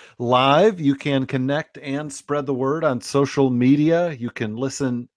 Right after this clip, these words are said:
anytime on SoundCloud, Stitcher, Google Play Music, or iTunes.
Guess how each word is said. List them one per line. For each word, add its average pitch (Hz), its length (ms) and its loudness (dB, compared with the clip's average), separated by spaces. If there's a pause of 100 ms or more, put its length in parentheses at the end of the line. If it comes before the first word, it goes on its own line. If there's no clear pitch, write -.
anytime 113 680 -2
on 101 140 -4
SoundCloud, 113 640 -2
Stitcher, - 560 -6
Google 104 360 -4
Play 104 220 -6
Music, 107 440 -2 (160)
or 104 260 0
iTunes. 123 920 -2